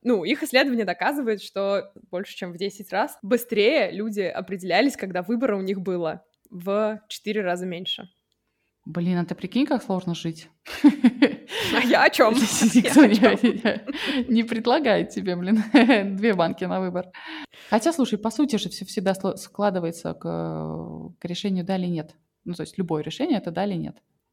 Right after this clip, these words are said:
Speaker 1: Да, но то, что выбор у тебя такой огромный, мне кажется, э, очень часто это, ну, даже может пугать, потому что ты не знаешь, г-, как бы, да, какой правильный и так далее, но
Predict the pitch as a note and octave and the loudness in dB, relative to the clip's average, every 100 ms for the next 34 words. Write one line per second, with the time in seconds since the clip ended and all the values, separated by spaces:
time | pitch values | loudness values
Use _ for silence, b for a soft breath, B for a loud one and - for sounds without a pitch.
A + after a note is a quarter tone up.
0 | - A3+ G3+ G3 A#3+ - A#3 G#3+ C#4+ A3+ | -6 -2 -2 -4 -8 -6 -4 0 0 0
1 | A3 G3+ G#3 G#3+ G#3 G#3 C4 A4+ D#4+ G#3 | -4 -6 -8 -2 -2 0 2 2 2 -2
2 | - F#3+ G3+ A#3 A3 - - G3 b b | -6 -6 -6 -4 -6 -6 -12 -12 b b
3 | b G#3+ G3+ G3 - A3+ A3 D4 E4 G#3+ | b -8 -6 -6 -4 -6 -4 -4 -2 -2
4 | G3+ G#3+ G3+ _ G#3 A#3 F3+ F3+ G3+ G3+ | -2 -2 -6 _ -4 -4 -2 -4 -2 -4
5 | F3 A3+ B3+ - G#3+ D#4 A#3+ G3 - F#3 | -2 -4 -4 -8 -4 -2 -2 -6 -12 -12
6 | F#3+ G3 G3+ - F#3 - G#3+ A#3 E4 F#4+ | -8 -8 -8 -8 -10 -8 -4 0 2 4
7 | G#3+ - F#3+ F#3 - A3 F#3 F#3 A#3+ B3 | 2 -2 -8 -12 -4 -4 -4 -2 -2 -2
8 | B3+ B3+ - G3+ C4 A#3+ G3+ G3+ G3+ G3+ | -2 -2 2 0 2 -2 -4 -4 -6 -2
9 | G3 G3 F#3+ F#3+ G3 G3 G3 F#3 F#3 F3+ | -2 -2 -4 -6 -6 -6 -6 -6 -6 -6